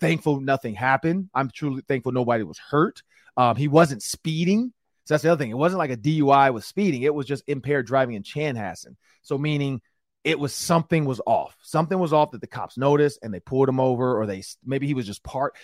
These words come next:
like, we don't even know the whole story. So I will say this, like, I haven't heard anything about him being drunk. Uh, my wife said she did look at the Instagram story of when he was at the beach with the family we know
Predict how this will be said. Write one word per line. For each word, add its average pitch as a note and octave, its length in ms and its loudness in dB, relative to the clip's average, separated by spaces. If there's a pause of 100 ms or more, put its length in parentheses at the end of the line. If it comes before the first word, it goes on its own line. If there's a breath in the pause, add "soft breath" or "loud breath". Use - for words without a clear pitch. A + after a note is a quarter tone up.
(100)
like, D#3+ 300 0
we F3 180 0
don't B3+ 160 4
even D#3 140 -2
know D3 100 0
the B2 80 -4
whole A#2 80 -4
story. C#3+ 440 0 (240 soft breath)
So D#3 120 2
I D3+ 60 6
will F#3 240 6
say D3 180 2
this, D#3 240 6
like, C3+ 180 -2
I E3 120 6
haven't F3 180 4
heard C#3+ 160 2
anything C#3+ 320 -4
about B2+ 220 -2
him A#2+ 100 -6
being G#2 160 -8
drunk. C3 320 -2 (320)
Uh, A2+ 80 -10
my G#2+ 120 -6
wife C3+ 220 0
said C3 160 -4
she A#2 100 -12
did C3+ 140 0
look C3 140 -4
at A2+ 60 -12
the A#2 60 -6
Instagram A#2+ 320 -6
story B2 300 -4
of A2+ 80 -4
when A2 200 -6
he A#2+ 160 -4
was A#2+ 200 -4
at G#2+ 140 -6
the G2+ 60 -20
beach C3 360 -4
with A2+ 160 -6
the G2+ 60 -20
family A#2+ 340 -6
we C3 280 0
know C3+ 420 2